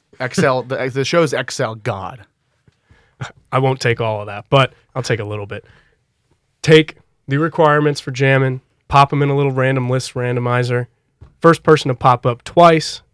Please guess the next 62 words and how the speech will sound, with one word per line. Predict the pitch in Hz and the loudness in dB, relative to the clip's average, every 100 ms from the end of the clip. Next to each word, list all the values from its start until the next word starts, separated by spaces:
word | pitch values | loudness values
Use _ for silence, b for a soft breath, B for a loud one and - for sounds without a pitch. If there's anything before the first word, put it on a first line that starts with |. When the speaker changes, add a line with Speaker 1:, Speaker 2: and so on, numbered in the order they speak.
| - | -16
Speaker 2:
becomes | - 120 117 | -8 -8 -8
the | |
person, | 117 120 117 - 113 | -8 -6 -6 -8 -14
because | _ 127 131 | _ -14 -10
I, | |
I | 147 | -6
don't, | 170 151 | -4 -2
I | |
don't | 151 | -2
wanna | 139 113 | -2 -4
do | 107 | -10
it | |
just | 101 98 | -14 -20
once. | 104 98 | -20 -14
I | 120 | -10
want | 117 113 | -10 -10
a | 120 | -10
little | 120 123 123 117 | -8 -6 -4 -4
bit | 113 | -4
Speaker 1:
Right. | |
Speaker 2:
of | 98 | -4
sample. | 117 117 120 | -4 -4 -2
Speaker 1:
Makes | 165 123 | -2 0
Speaker 2:
So | |
Speaker 1:
sense. | 143 | 0
Speaker 2:
the | 143 - | -2 0
coin | 180 185 | 2 4
returns | 175 156 160 156 151 139 | 2 -2 2 2 2 -4
with | 131 - _ _ _ _ _ - | -12 -12 _ _ _ _ _ -2
Jimmy | 127 196 170 | 4 6 6
Garoppolo, | 147 131 131 127 127 | 6 6 4 4 2
the | 120 - | 0 -2
best | 143 131 - | 0 0 0
looking | 120 123 | -4 -4
man | 113 113 113 | -4 -4 -6
in | |
the | 107 | -6
league, | 110 123 123 113 _ _ _ _ | -4 -2 -4 -6 _ _ _ _
Josh | - 156 151 | 6 6 6
Jacobs | - 143 135 120 | 4 2 4 0
and | 123 | 0
Matt | 120 117 120 | 0 -2 0
Breida. | 139 143 156 | 2 6 4
Speaker 1:
Whoa, | |
whoa, | 143 131 | 4 0
whoa, | 117 110 98 | -2 -4 -8
whoa. | 92 _ | -14 _
Is | - 113 | -16 -12
his, | 131 170 127 - | -12 -12 -16 -16
is | 110 | -12
his | 139 175 | -10 -12
status | - 101 113 117 | -10 -6 -6 -8
as | 104 113 | -12 -12
best | 107 104 | -12 -12
looking | 113 110 | -14 -14
man? | 104 101 - | -14 -14 -16
Eh, | - 101 | -16 -16
I | 87 | -14
think | 120 160 | -12 -14
it's | - | -16
in | |
jeopardy | 98 107 127 - - | -14 -14 -12 -16 -20